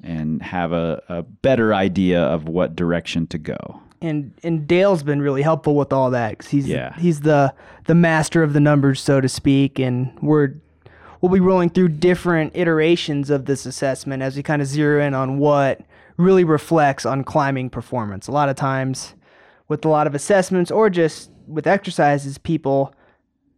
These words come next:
Speaker 2: see these exercises as indicators of high performance and then just train to be better at the exercise, and kind of the
Speaker 1: Yep.
Speaker 2: the idea of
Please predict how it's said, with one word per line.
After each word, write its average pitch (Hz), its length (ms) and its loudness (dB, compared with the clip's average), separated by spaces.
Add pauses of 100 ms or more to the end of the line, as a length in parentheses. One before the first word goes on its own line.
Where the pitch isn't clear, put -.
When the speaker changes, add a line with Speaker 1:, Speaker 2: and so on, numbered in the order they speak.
(260)
Speaker 2:
see - 180 -2
these 156 180 0
exercises 151 520 0
as 143 120 -8
indicators 151 640 0
of 135 260 -4 (440)
high 160 200 0
performance 156 680 0
and 165 140 0
then 160 100 4
just 151 180 -2
train 156 200 2
to 151 40 0
be 143 120 2
better 139 200 2
at 135 120 -2
the 135 80 0
exercise, 110 600 -6
and 135 160 -8
kind 139 220 -2
of 131 60 -4
the 135 320 -2 (260)
Speaker 1:
Yep. - 260 -4 (200)
Speaker 2:
the 147 160 2
idea 139 400 4
of 131 120 -4